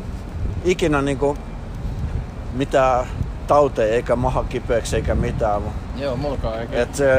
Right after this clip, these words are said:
Speaker 1: mulla on aika hyvä vastustuskyky tai joku tuuri ilmeisesti,
Speaker 2: Niin.
Speaker 1: että
Speaker 2: No, mulla on niinku lasten myötä se tapahtunut, että mä oon meidän niinku perheen semmonen jätemylly. Mä
Speaker 1: Joo.
Speaker 2: syön, syön kaiken, mitä mä löydän sieltä pöydiltä ja lattiolta, lojumasta.
Speaker 1: Joo.
Speaker 2: Ja niinku,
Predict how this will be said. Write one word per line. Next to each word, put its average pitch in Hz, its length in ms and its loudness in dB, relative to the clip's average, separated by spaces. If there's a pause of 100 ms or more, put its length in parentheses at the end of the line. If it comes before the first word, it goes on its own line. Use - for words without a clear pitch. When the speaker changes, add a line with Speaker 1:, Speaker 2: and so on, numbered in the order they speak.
(180)
Speaker 1:
mulla 143 260 4
on 143 60 8
aika 143 200 4
hyvä 143 240 2
vastustuskyky - 1000 0
tai 113 220 2
joku 120 280 0 (680)
tuuri 123 460 2 (320)
ilmeisesti, 113 560 0
Speaker 2:
Niin. 117 120 -4
Speaker 1:
että - 180 -4 (200)
Speaker 2:
No, 151 120 -2 (120)
mulla 175 180 2
on 185 60 2
niinku 185 180 -4 (140)
lasten 180 320 0
myötä 143 280 -2
se 147 220 -2 (600)
tapahtunut, 143 460 -2
että 147 120 -4
mä 156 60 0
oon 156 100 0
meidän 151 240 -2
niinku 156 180 -4 (340)
perheen 151 340 0
semmonen 151 240 -4
jätemylly. 151 600 -2
Mä - 540 -4
Speaker 1:
Joo. 139 180 8 (100)
Speaker 2:
syön, - 100 -6
syön 185 260 -2
kaiken, 170 340 2
mitä 156 180 0
mä 151 120 0
löydän 156 280 0
sieltä 156 240 -2
pöydiltä 156 420 0
ja 151 120 0
lattiolta, 151 540 0 (180)
lojumasta. 151 260 2
Speaker 1:
Joo. 147 340 8 (140)
Speaker 2:
Ja - 100 2
niinku, - 280 0